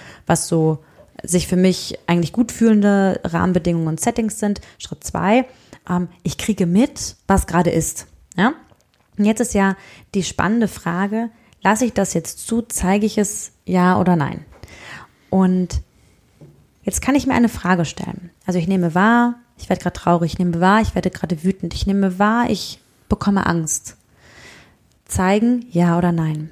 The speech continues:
Und die erste Frage, die du dir dann stellen kannst, ist, hat das Gefühl, was ich gerade habe, und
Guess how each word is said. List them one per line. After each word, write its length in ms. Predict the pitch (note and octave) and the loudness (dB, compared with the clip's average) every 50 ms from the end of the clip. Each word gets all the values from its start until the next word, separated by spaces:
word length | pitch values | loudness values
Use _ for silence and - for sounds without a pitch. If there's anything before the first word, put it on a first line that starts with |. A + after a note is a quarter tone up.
| - - G3 | -8 -4 -2
Und 80 | G3+ | 2
die 80 | G3+ G#3+ | 2 4
erste 320 | - - B3+ C4 - C4 | 4 4 2 2 0 -6
Frage, 300 | - - G3+ G3 F#3 F3+ | -6 -4 -4 -2 -2 0
die 100 | F3+ F#3 | 0 0
du 80 | F3 F3+ | 2 2
dir 100 | F3 F3 | 2 2
dann 240 | E3+ F3 F3 F#3 G3 | 2 0 0 0 -2
stellen 400 | - - - F3 G#3 C4 C#4+ B3+ | -2 0 2 2 2 2 2 -2
kannst, 380 | - - E3 D#3+ D3 - - | -4 -6 -6 -6 -6 -8 -8
ist, 400 | - - E3 D#3+ - - - - _ _ _ _ _ _ _ _ _ _ _ _ _ | -8 -6 -6 -6 -8 -8 -10 -14 _ _ _ _ _ _ _ _ _ _ _ _ _
hat 220 | - A3 B3+ C4+ - | -2 -2 -2 -2 0
das 220 | - G3 F3+ - - | -2 -2 -2 -2 -6
Gefühl, 480 | - D3 - - - B3 C#4 D#4+ C#4+ | -8 -8 -8 -8 -4 2 2 4 4
was 180 | G#3+ F#3+ - - | 4 0 -2 -4
ich 120 | E3 - | -10 -12
gerade 320 | - - E3+ E3 D#3+ D#3 D3+ | -6 -4 0 0 0 0 -2
habe, 480 | E3+ F3 F3+ F#3+ F#3+ G3 A3+ A#3+ A#3+ - _ _ _ _ _ - | -2 0 0 -2 0 0 0 0 0 -4 _ _ _ _ _ -20
und 80 | - | -16